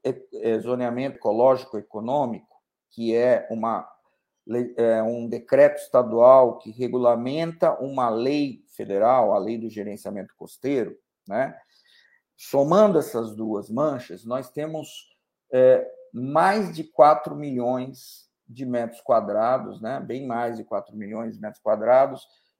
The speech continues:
é, quase, praticamente quatro milhões duzentos e cinquenta mil metros quadrados de áreas que o Porto,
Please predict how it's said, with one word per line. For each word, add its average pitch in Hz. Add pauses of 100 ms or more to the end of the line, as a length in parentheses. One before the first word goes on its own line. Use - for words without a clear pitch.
(120)
é, 104 (540)
quase, 120 (180)
praticamente 139
quatro 135
milhões 123
duzentos 117
e -
cinquenta 143
mil 101
metros 92
quadrados 92 (720)
de 160 (260)
áreas 143 (340)
que -
o 170
Porto, 190